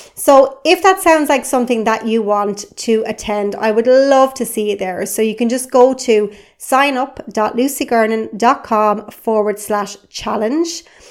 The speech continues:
That's sign up dot lucy gernon dot com forward slash challenge. And I will link it in the show notes, and it'll be below where you're listening to this video. But it's only if you're live listening,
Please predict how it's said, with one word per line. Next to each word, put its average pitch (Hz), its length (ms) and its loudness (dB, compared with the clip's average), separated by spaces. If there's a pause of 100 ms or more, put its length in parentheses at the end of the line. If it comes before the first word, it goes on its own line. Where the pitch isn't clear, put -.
(120)
That's - 400 -6
sign 262 320 -2
up 277 420 -6
dot 214 260 -4
lucy 262 340 -4
gernon 214 500 -4
dot 247 260 -2
com 208 420 -6
forward 285 420 -2
slash 220 460 -4
challenge. 220 600 -6 (280)
And 233 120 -4
I 233 100 0
will 226 180 2
link 262 240 -2
it 277 180 -2
in 226 160 -2
the 208 60 -6
show 233 260 -4
notes, 226 260 -2
and 208 100 -6
it'll 202 180 -6
be 208 180 -2
below 208 420 -2
where 220 220 -2
you're 196 160 0
listening 202 340 -6
to 202 100 -16
this 202 200 -8
video. 202 300 -6
But 220 140 2
it's 214 180 -2
only 277 320 2
if 311 100 0
you're 311 180 2
live 254 360 4
listening, 233 500 -2